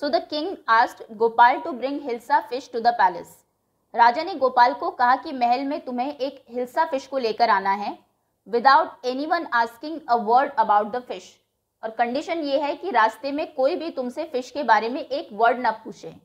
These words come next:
मतलब फिश को कोई भी नोटिस ना करे, इस तरीके से तुम उसे महल में लेकर आओ। Third question is, "What three things did Gopal do before he went to buy his Hilsa fish?" गोपाल जब हिल्सा फिश को खरीदने जाता है तो उससे पहले वो क्या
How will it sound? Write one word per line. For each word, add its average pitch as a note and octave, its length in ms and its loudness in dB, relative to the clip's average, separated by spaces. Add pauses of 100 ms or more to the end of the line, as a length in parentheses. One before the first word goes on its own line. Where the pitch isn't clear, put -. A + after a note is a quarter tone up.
(320)
मतलब A3+ 280 -2
फिश B3+ 200 -6
को C#4+ 120 -4
कोई A#3+ 220 0
भी C#4+ 120 -6
नोटिस A#3+ 380 -4
ना A3 120 -2
करे, G#3+ 300 -4 (420)
इस D4 180 -10
तरीके A#3+ 340 -2
से C#4+ 120 -4
तुम A#3+ 200 -6
उसे B3+ 180 -6
महल A#3 260 -2
में A3+ 100 -4
लेकर F#3 320 -4
आओ। F3+ 160 -4 (1000)
Third D#4 220 2
question D#4+ 340 0
is, G#4+ 220 -10 (100)
"What C4 400 4
three D#4 240 -10
things D4+ 300 -12
did B3+ 180 -4
Gopal A3+ 460 2
do A3 100 -8 (240)
before B3 380 -4
he C#4 240 -10
went A#3+ 280 -4
to C4+ 140 -6
buy G#3 220 4
his C4+ 260 -8
Hilsa A#3 300 -2
fish?" F3+ 260 -14 (840)
गोपाल C#4 400 4
जब F4 180 -8
हिल्सा C#4 280 -4
फिश C#4 200 -8
को D4 120 -4
खरीदने B3 400 -8
जाता A3+ 300 2
है B3 140 0
तो C4 140 -8
उससे D4 220 -6
पहले B3+ 280 -2
वो C#4+ 120 -4
क्या B3+ 360 0